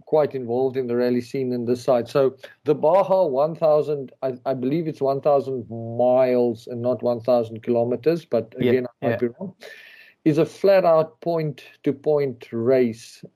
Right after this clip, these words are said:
Speaker 1: Um, and there are several others. There's the Baja five hundred, the Baja two fifty, and they're all part of a group of races that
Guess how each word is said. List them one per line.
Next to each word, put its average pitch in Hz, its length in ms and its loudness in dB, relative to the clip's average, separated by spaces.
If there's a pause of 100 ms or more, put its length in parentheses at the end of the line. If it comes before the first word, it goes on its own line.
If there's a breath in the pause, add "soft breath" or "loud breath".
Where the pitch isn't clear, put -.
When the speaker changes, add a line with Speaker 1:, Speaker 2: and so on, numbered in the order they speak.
Speaker 1:
Um, 127 400 2 (280)
and 135 480 2 (100)
there 135 340 4
are 147 520 2 (200)
several 170 720 -2
others. 127 500 0
There's 123 300 2
the 135 80 -2
Baja 135 480 2
five 147 380 0
hundred, 131 440 -2
the 120 80 -2
Baja 127 540 0
two 127 160 -6
fifty, 135 540 -4 (580 loud breath)
and 135 180 0
they're 143 220 4
all 190 180 2
part 165 540 -2
of 135 500 0
a 131 140 0
group 147 460 -2
of 113 160 0
races 127 600 -2
that 123 360 -2